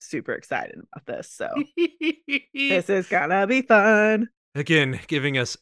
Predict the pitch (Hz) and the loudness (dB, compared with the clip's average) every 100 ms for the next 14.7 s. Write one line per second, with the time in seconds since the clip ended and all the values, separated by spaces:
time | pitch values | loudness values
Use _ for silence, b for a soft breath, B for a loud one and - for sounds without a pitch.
0 | - 131 143 151 - 170 151 143 127 127 | -2 2 2 0 -2 -2 -2 -2 -4 -4
1 | 123 127 120 113 104 101 - 113 95 95 | -6 -6 -6 -8 -10 -12 -14 -14 -14 -16
2 | 98 - _ 269 - 240 254 311 262 240 | -20 -20 _ -8 4 4 6 4 2 2
3 | 160 - 175 185 190 202 196 233 247 220 | 2 0 0 0 2 4 4 6 2 0
4 | 202 190 202 190 - 165 180 - 208 170 | -4 0 0 0 -2 -2 -4 0 0 2
5 | 185 165 233 208 226 180 196 190 175 196 | -2 -2 -2 -4 -4 -4 -2 -2 -2 0
6 | 175 - _ _ 180 175 175 175 180 165 | 0 -2 _ _ -4 -2 0 0 0 0
7 | 196 226 220 226 220 202 202 196 - - | 2 4 2 0 2 4 2 0 0 2
8 | 180 196 - - 170 208 269 311 339 175 | 4 4 0 -2 0 2 2 4 2 0
9 | 170 170 220 - 185 160 - - - 349 | -2 -2 -2 0 0 0 -4 -10 -4 -2
10 | 277 175 - 165 151 160 165 151 160 147 | 0 -2 0 -2 -2 -2 -4 -4 -8 -6
11 | 160 151 147 - - 165 - 143 147 147 | -8 -6 -10 -8 -6 -4 -4 -6 -6 -8
12 | 156 170 175 - _ - 156 147 139 139 | -8 -6 -8 -14 _ -8 -4 -4 -4 -14
13 | _ _ - 302 339 349 214 160 - _ | _ _ -10 -6 -6 -4 -6 -8 -16 _
14 | _ 131 127 127 127 123 127 | _ -14 -12 -12 -14 -16 -18